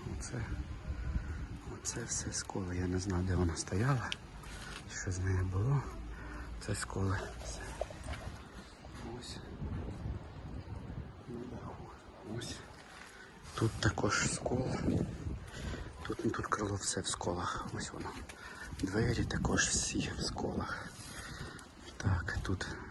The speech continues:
диск в такому стані. По бамперу також треба фарбувати.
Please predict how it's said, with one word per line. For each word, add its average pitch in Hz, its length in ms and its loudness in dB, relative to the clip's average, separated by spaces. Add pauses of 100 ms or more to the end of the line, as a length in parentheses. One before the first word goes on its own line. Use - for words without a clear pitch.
(260)
диск - 400 2 (1040)
в - 100 -14
такому 135 440 2 (260)
стані. 135 540 4 (720)
По 110 80 0
бамперу 95 560 4 (1080)
також - 340 -4
треба 87 300 -4
фарбувати. 127 720 2